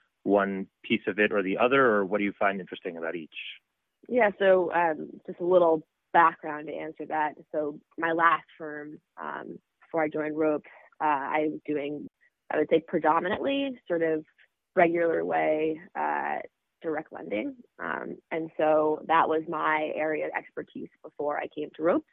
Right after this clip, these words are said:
Speaker 2: But a big, big part of why I came to Ropes was to expand that and do,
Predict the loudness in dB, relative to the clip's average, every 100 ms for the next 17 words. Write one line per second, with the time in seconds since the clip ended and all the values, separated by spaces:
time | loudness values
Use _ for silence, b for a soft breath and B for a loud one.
0 | _ 0 0 _ _ _ _ -2 4 4
1 | 2 -6 _ _ -4 -2 0 0 2 0
2 | 0 -2 -4 -2 0 0 0 -2 -8 -10
3 | -8 -8 -8 -4 -4 -4 0 2 2 -2
4 | -10 -10 -14 _ _ _ _ -4 -2 0
5 | -2